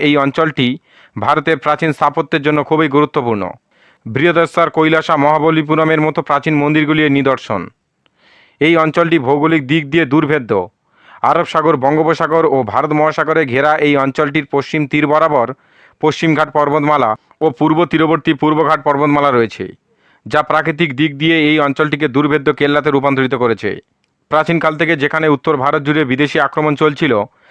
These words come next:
সেখানে দক্ষিণ ভারতে এগুলি থেকে দূরে ছিল। তাই স্বাভাবিকভাবে দক্ষিণ ভারতের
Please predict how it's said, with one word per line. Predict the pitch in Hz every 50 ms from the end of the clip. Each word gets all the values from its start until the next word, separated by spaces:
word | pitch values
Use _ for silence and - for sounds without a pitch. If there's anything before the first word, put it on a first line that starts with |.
| _ _
সেখানে | - - 156 - 160 156 147
দক্ষিণ | 127 143 147 - - 160 143
ভারতে | 127 139 147 147 143 151
এগুলি | 143 131 143 147 135 147
থেকে | 135 143
দূরে | 123 117 135 151 147 127
ছিল। | - 110 95 92 - - _ _ _ _ _ _ _ _ _ _
তাই | - 156 160 -
স্বাভাবিকভাবে | - 143 147 156 160 156 135 123 139 143 156 151
দক্ষিণ | 127 143 143 - - 156 139
ভারতের | 131 139 143 151 131 147 120 107